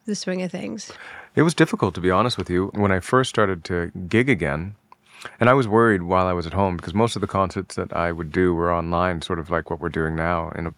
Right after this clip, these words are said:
Speaker 2: in a podcast f-, sort of formation. Before the pandemic, singing and playing guitar and playing piano is something that I always did. But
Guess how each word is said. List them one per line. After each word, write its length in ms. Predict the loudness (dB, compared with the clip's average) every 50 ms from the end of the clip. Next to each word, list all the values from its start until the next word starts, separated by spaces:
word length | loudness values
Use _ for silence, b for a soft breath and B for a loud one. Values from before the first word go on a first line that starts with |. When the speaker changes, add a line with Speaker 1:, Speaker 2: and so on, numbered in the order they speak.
| -8 -8
Speaker 2:
in 80 | -6
a 60 | -6 -6
podcast 560 | 0 2 2 2 2 0 -6 -6 -6 -6 -8
f-, 120 | -12 -14 -16
sort 180 | -10 -8 -8 -8
of 180 | -8 -12 -18 _ _ _
formation. 680 | -8 -2 -2 0 0 0 -2 -2 -4 -6 -8 -8 -10 -12 B B B B B B B B B B B B B B B _ -6 0
Before 600 | 0 0 2 4 4 6 8 8 6 6 2 -2 -6 -2
the 120 | -2 -2
pandemic, 600 | 0 0 0 0 2 2 2 2 0 -2 -4 -4
singing 460 | -2 0 2 2 4 2 2 0 -2
and 320 | -2 -2 -2 -2 -4 -6 -6
playing 280 | -2 0 0 0 0
guitar 580 | -2 -4 -2 0 2 2 4 2 2 0 -4 -8 B B B B B
and 140 | B -10 -8
playing 280 | -4 0 0 0 0 -2
piano 440 | -2 -2 0 0 0 0 -2 -2 -2
is 80 | -4
something 300 | -4 -4 -4 -4 -4 -4
that 100 | -2 -2
I 120 | -2 -2 -4 _ -4
always 460 | -2 -2 0 0 -2 -4 -4 -6 -8
did. 340 | _ 0 2 2 2 2 0
But 140 | -2 -4